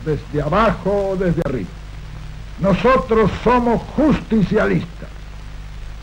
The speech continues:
Levantamos una bandera tan distante de uno como de otro de los imperialismos dominantes. No creo que haya un argentino que no sepa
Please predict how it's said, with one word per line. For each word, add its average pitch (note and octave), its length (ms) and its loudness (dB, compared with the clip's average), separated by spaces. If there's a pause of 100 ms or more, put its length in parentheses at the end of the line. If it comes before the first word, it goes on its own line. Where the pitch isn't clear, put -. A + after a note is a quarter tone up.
(360)
Levantamos G3+ 680 4
una G#3 180 4
bandera G3+ 500 6
tan G#3 300 2
distante F#3+ 640 2
de F3+ 120 6
uno B3 400 6
como G3 300 2
de G#3 120 6
otro G3 400 4
de F#3+ 100 4
los F3 180 2
imperialismos F3+ 840 4
dominantes. D#3 600 0 (920)
No G#3+ 180 4
creo G#3 300 6
que G#3+ 140 4
haya G3 180 6
un G3 80 2
argentino F#3 680 2
que F3+ 100 0
no E3+ 140 4
sepa F3 420 2